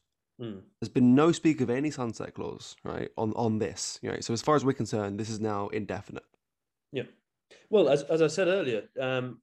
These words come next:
Speaker 1: Grant Shapps, the Transport Secretary, told young people, "You won't be able to travel internationally again if you don't get vaccinated."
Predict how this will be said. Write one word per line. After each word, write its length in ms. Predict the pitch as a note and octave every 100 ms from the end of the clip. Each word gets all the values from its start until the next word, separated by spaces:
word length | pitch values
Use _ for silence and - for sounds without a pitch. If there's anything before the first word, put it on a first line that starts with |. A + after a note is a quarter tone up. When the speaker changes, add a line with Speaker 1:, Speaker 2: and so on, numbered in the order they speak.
| -
Speaker 1:
Grant 220 | D3 D3+
Shapps, 360 | D3+ B2+ G#2 -
the 180 | B2+ A#2+
Transport 420 | C3+ B2+ B2 G#2+
Secretary, 500 | A2+ - - A2+ B2 - _ -
told 220 | D3 D3
young 180 | C3 B2
people, 440 | B2 A2 G#2+ A2+ - _
"You 140 | B2 B2
won't 220 | D3 D3+
be 80 | C3+
able 120 | B2+
to 80 | -
travel 380 | C#3 A2+ A#2+
internationally 640 | - C3 C3 A#2+ - A2+ A2+
again 460 | A2 C3 B2 F#2 -
if 60 |
you 80 | A#2+
don't 140 | A2+ A2+
get 120 | A2
vaccinated." 640 | A#2+ - - F2 F2+ E2